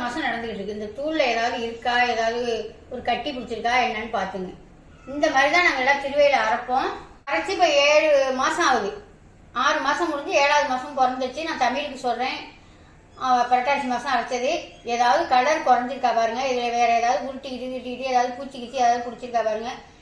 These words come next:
நீங்க இந்த மாதிரி நம்ம யூஸ் பண்ண வச்சா தனியா ஒரு டப்பாவில் அடைச்சி வச்சுட்டு அப்பப்போ யூஸ் பண்ணிட்டு கொஞ்சம் கொஞ்சமா எடுத்து எடுத்து போட்டுக்கோங்க, ஒரு சின்ன டப்பாவில் வச்சுக்கிட்டு. இதாங்க திருவையில அரைக்கிறது தான்.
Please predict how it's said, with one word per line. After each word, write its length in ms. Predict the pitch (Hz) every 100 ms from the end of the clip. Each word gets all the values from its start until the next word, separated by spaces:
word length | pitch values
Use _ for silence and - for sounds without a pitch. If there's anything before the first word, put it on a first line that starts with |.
| - 269
நீங்க 120 | 285 254
இந்த 100 | 247
மாதிரி 180 | 302 330
நம்ம 180 | 262 254
யூஸ் 160 | 339 349 330
பண்ண 240 | 254 240 226
வச்சா 180 | 302 302
தனியா 320 | 254 269 302 277
ஒரு 100 | 233
டப்பாவில் 320 | 226 247 240
அடைச்சி 220 | 220 226 233
வச்சுட்டு 260 | 226 330 247
அப்பப்போ 360 | - 269 294 269
யூஸ் 120 | 247
பண்ணிட்டு 260 | 233 220 330
கொஞ்சம் 200 | 240 233 220
கொஞ்சமா 240 | 226 302 247
எடுத்து 260 | 226 226
எடுத்து 200 | 208 -
போட்டுக்கோங்க, 380 | 240 214 214 202
ஒரு 100 | 196
சின்ன 220 | 226 226 220
டப்பாவில் 280 | 196 208 196
வச்சுக்கிட்டு. 300 | 185 190 185 - - - - - - - - - 240
இதாங்க 260 | 247 277 285
திருவையில 380 | 294 330 370 320
அரைக்கிறது 420 | 247 240 247 226 220
தான். 120 | 247